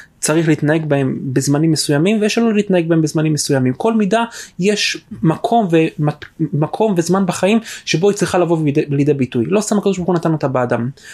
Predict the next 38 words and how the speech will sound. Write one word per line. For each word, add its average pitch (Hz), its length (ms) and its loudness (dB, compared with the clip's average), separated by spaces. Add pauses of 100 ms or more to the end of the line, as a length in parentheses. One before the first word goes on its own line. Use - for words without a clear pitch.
(140)
והרמב"ם 156 400 0
כותב 175 320 0
זה 170 260 0
חוץ 226 380 -2
משתי 190 280 0
מידות, 135 400 0 (280)
מידת 165 260 0
הגאווה 156 480 2 (280)
ומידת 156 360 2
הכעס. 123 480 -4
למידת 175 320 0
הגאווה 175 280 2
ומידת 175 320 0
הכעס 202 440 -2
אין 170 140 0
שום 233 380 0
מקום 208 200 0
בעבודת 190 300 2
השם, 226 260 0 (360)
ואין 175 140 4
שום 226 240 2
מקום 214 180 0
שבהם 196 320 2
אדם 190 180 2
יכול 190 260 2
לבטא 170 260 0
אותם 202 220 2
בצורה 151 300 0
טובה. 127 240 -2 (300)
כך - 100 -2
כותב 170 300 0
הרמב"ם. 139 360 0 (420)
עמי 156 160 2
השילוח 170 420 2
כותב 147 300 -2 (360)
שבאמת 151 420 0
אדם 185 240 0
שהוא 151 240 0